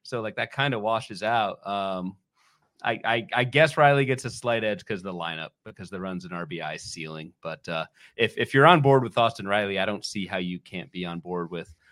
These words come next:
Rafael Devers if you're in that kind of middle of the second round, um, and, and Riley's gone. I think Devers is a fine plan B, if,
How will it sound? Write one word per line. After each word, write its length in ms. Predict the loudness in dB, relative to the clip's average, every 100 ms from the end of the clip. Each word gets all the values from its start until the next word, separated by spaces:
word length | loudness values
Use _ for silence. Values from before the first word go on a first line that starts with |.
| _
Rafael 440 | 0 0 2 0 2
Devers 560 | 2 2 2 -4 -6 -10
if 180 | -10 -4
you're 180 | -2
in 120 | -2 -2
that 240 | -4 -4
kind 200 | -4 -4
of 120 | -4
middle 420 | -2 -2 0 -2
of 100 | -2
the 80 | -4
second 440 | -6 -4 -4 -6 -6
round, 460 | -2 0 0 -2 -8 _ _ _
um, 460 | -4 0 0 0 -2
and, 120 | -4
and 180 | -4 0
Riley's 380 | 0 0 -2 -2
gone. 300 | -2 0 0
I 120 | -2
think 280 | -4 -8 -4
Devers 380 | -4 -2 -4 -6
is 120 | -14
a 60 |
fine 580 | -8 -4 -2 -2 -4 -8 -12 _ _ _ -20 -20 _ _ _ _
plan 360 | -6 0 2 2
B, 320 | 0 -2 -2
if, 140 | -8